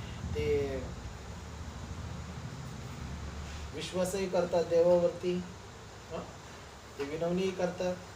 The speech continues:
त्यांना सर्व काही गोष्टी या करता येतात, फक्त ते एवढंच करतात की देवाच्या आज्ञेचं पालन करत नाही. ते केवळ एकच आज्ञा पाळतात, "येशूच्या नावाने आज्ञा करतो, याच्यातून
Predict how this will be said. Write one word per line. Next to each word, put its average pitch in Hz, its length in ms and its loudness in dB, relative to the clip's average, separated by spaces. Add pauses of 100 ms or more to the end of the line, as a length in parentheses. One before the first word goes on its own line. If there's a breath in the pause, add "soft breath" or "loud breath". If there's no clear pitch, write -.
(560)
त्यांना 220 200 6
सर्व 240 260 10
काही 247 160 6
गोष्टी 220 280 2
या 185 80 4
करता 175 300 2
येतात, - 340 -8
फक्त 170 300 -2
ते 240 60 2
एवढंच 220 360 2
करतात 196 360 0
की 202 60 0
देवाच्या 175 600 0
आज्ञेचं 156 420 -4
पालन 139 520 -4
करत - 140 0 (460)
नाही. 139 140 -8 (500)
ते 190 60 2
केवळ 220 280 12
एकच 220 300 8
आज्ञा 196 260 4
पाळतात, 175 440 2
"येशूच्या 156 400 -4
नावाने 151 300 -2
आज्ञा 147 280 -2
करतो, 147 300 -8
याच्यातून 143 420 -4